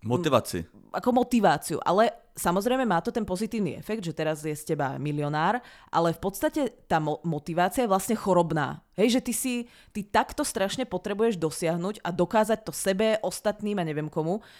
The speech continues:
Speaker 2: že tí ľudia vlastne ako keby nemajú na výber. Oni by možno niektorí aj chceli žiť taký ako normálny život, akomkoľvek slova zmysle už to kto pochopí, ale vlastne nemôžu, lebo tá trauma je v nich tak silná,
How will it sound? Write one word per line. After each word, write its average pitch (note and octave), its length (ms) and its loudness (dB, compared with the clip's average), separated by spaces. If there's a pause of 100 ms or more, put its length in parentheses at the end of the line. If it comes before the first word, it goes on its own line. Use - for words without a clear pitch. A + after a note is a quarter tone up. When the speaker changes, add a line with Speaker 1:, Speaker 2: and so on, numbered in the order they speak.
(120)
Speaker 2:
že D#3+ 120 -2
tí G3+ 160 -4
ľudia G#3 260 6
vlastne G#3+ 340 4
ako G#3+ 120 -2
keby G#3 180 0
nemajú A#3+ 240 4
na G#3 120 6
výber. E3 420 0
Oni G3 160 2
by B3+ 80 0
možno C#4 280 0
niektorí C#4 340 -2
aj C#4 100 4
chceli D4 240 -2
žiť G3+ 160 -4
taký E3+ 280 -2
ako D3+ 480 0 (440)
normálny E3+ 800 2
život, D3 400 -2
akomkoľvek F3 720 0
slova F3 320 -2
zmysle E3 400 -4
už E3 160 -6
to F#3+ 80 -4
kto F3 160 -2
pochopí, C#3+ 560 -10 (320)
ale F3+ 160 4
vlastne B3 320 2
nemôžu, A3+ 320 0
lebo A#3 240 4
tá A#3 80 4
trauma D#3 560 2
je F3 160 0
v F3+ 80 -4
nich F#3 160 -2
tak B3+ 160 0
silná, C#3 400 -2